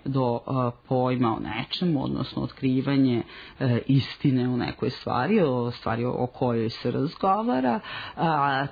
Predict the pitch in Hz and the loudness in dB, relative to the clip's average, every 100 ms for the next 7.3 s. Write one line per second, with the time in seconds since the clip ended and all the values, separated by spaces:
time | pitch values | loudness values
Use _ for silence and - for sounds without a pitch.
0 | - - 175 196 - 262 240 185 - 147 | -8 -2 -2 -2 -6 0 2 2 2 -2
1 | 151 180 180 202 - 202 185 196 - 208 | 0 -2 -2 -2 0 0 2 0 0 -2
2 | 190 170 165 160 165 156 156 143 151 147 | 0 2 4 4 4 4 2 2 0 -2
3 | - 147 165 180 160 139 139 135 - 147 | -2 0 2 2 0 0 0 -2 -4 -2
4 | 131 - 135 135 131 131 - - 147 165 | -2 -2 -2 0 0 -2 -4 -2 2 2
5 | 175 160 135 127 - 147 147 143 135 135 | 4 4 4 2 0 2 4 4 4 4
6 | 127 131 - 127 147 135 131 147 202 190 | 4 2 2 -2 2 2 2 2 4 4
7 | 151 135 | 4 2